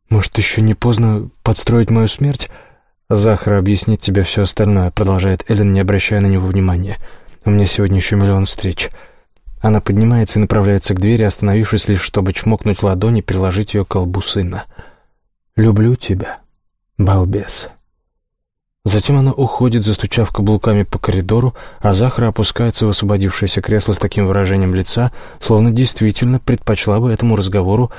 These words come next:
подстроить его смерть. Захар не является влиятельным или важным игроком в команде его матери,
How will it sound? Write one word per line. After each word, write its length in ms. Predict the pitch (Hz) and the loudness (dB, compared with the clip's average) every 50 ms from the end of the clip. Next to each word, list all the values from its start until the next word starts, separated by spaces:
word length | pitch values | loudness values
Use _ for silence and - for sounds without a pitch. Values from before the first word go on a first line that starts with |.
| - - - - - - | -20 -20 -20 -16 -6 -2
подстроить 720 | - 123 117 - - - 139 101 98 98 101 - - 110 | 0 0 0 0 0 0 2 2 4 2 2 0 0 0
его 180 | 117 104 101 | 0 2 2
смерть. 640 | 104 - - 98 92 90 87 85 - - - - - - - - _ _ _ _ _ _ _ _ _ _ _ _ - | 0 -2 -2 -2 0 0 -2 -4 -6 -8 -8 -10 -10 -10 -16 -20 _ _ _ _ _ _ _ _ _ _ _ _ -2
Захар 420 | 110 101 101 113 104 - - 104 104 | 0 2 4 4 2 2 2 2 2
не 180 | 101 101 101 | 4 4 4
является 520 | 101 104 104 104 101 98 92 - - 104 95 | 4 2 2 2 2 2 0 0 0 0 2
влиятельным 580 | 98 104 101 101 95 - - 98 95 95 95 - - | 2 2 2 2 2 0 0 0 2 2 0 0 0
или 180 | 117 107 101 | 0 2 2
важным 360 | 95 101 101 92 87 98 101 - | 4 2 2 2 2 0 0 0
игроком 460 | 113 110 107 104 95 - - 135 127 | 2 2 2 2 0 0 2 0 0
в 60 | - - | 0 0
команде 360 | - 95 92 92 90 87 95 | 0 0 2 2 0 0 0
его 140 | 95 92 92 | 0 2 2
матери, 420 | 92 110 123 - - 107 101 92 | 2 2 0 0 0 0 0 -2